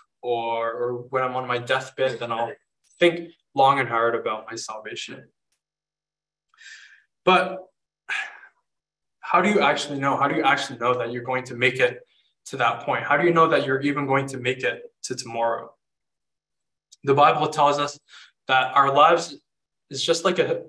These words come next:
is vapor. It's just like water vapor. It's just a puff of steam that is there for a very short moment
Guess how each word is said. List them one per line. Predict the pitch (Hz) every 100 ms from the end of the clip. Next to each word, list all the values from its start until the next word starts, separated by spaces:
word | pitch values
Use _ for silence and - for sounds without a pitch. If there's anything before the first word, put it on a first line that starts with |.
| _
is | 135 - _ _
vapor. | 139 151 151 151 113
It's | 131 131
just | 190 190
like | 165
water | 120 120 123
vapor. | 113 104 -
It's | 120 -
just | 143 - - _ _
a | 147
puff | 139 - 170 -
of | 139
steam | - - 185 196 208 208 - - -
that | 135
is | 131
there | 135 143 147
for | 143 127 120 120
a |
very | 143 147 147
short | 147 135 123
moment | 123 120 117